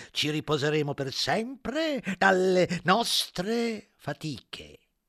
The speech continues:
Pretendeva anche di esserci stato, in occasione di uno dei suoi voli più alti, e di aver visto i campi eterni di trifoglio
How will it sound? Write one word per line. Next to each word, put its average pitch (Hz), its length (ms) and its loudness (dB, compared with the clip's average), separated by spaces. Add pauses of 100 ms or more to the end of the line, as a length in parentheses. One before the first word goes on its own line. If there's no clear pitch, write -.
(880)
Pretendeva 113 400 2
anche 131 240 -2
di 92 80 -2
esserci 98 380 -4
stato, - 500 -10 (520)
in 120 100 0
occasione 135 680 2 (160)
di 107 160 -4
uno 208 540 4
dei 127 240 2
suoi 139 360 0
voli 131 360 0
più 110 160 -4
alti, 92 580 -8 (260)
e 131 120 4
di 156 80 8
aver 180 180 4
visto 185 380 2
i 180 80 4
campi 190 400 2
eterni 170 520 4
di 151 140 -2
trifoglio 135 720 0